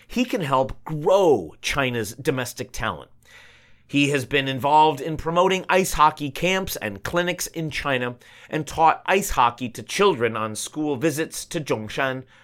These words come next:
where he calls his hometown. Now,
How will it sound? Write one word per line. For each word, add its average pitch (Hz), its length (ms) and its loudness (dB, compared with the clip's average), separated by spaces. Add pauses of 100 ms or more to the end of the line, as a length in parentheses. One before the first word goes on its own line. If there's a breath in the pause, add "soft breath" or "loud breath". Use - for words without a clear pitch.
where 139 140 -2
he 143 160 -2
calls 127 540 0 (540 soft breath)
his 117 360 -2
hometown. 131 760 -12 (1400)
Now, 110 420 0